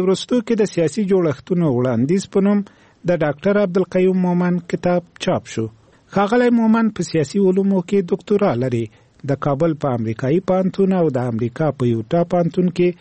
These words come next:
د استاد په توګه دندې ترسره کړې دي. زموږ همکار اجمل تورمان له ښاغلي مومن سره د دوی د نوي چاپ سوي اثر په باره کې مرکه کړې ده.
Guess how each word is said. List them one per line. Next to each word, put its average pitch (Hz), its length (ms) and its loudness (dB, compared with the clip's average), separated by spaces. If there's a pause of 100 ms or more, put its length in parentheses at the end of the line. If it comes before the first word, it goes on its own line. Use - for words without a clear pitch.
(300)
د 127 40 -4
استاد 131 420 -2 (100)
په 175 80 0
توګه 180 360 0
دندې 165 360 0
ترسره 123 400 -4
کړې 120 280 -2
دي. 110 180 -2 (360)
زموږ 196 220 2
همکار 208 360 0
اجمل 185 300 2
تورمان 180 500 0
له 131 80 0
ښاغلي 139 480 0
مومن 131 380 2
سره 185 300 0 (420)
د 160 180 0
دوی 196 140 2
د 175 80 -2
نوي 190 360 2
چاپ 131 240 -4 (100)
سوي 185 220 2
اثر 175 320 0
په 180 140 0
باره 170 280 2
کې 160 180 -4
مرکه 123 360 -2
کړې 185 320 0
ده. 185 140 0